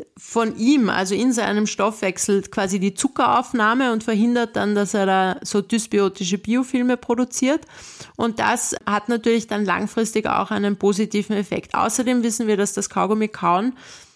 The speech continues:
einen positiven Einfluss auf die Speichelsekretion hat,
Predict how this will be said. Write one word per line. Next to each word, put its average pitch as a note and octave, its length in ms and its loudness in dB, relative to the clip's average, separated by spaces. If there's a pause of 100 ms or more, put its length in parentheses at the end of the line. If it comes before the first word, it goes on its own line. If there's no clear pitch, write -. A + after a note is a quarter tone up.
(380)
einen G#3 540 -2
positiven G#3+ 680 2
Einfluss F#3+ 480 -4
auf - 260 -4
die F#3 140 -4
Speichelsekretion C4+ 1160 -2
hat, C#4 160 -2